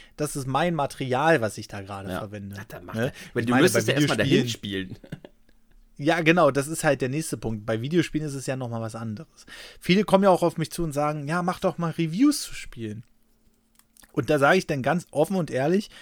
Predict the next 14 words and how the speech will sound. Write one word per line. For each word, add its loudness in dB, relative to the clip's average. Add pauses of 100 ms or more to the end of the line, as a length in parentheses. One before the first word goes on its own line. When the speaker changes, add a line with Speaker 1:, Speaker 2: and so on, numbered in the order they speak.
(420)
Speaker 1:
habe -2
gesagt, 2
der 0
Aufwand 4
für -6
die -4
Klicks, -4
die -4
ich -4
am -6
Ende -4
habe, -2
weil -2 (380)
schon -2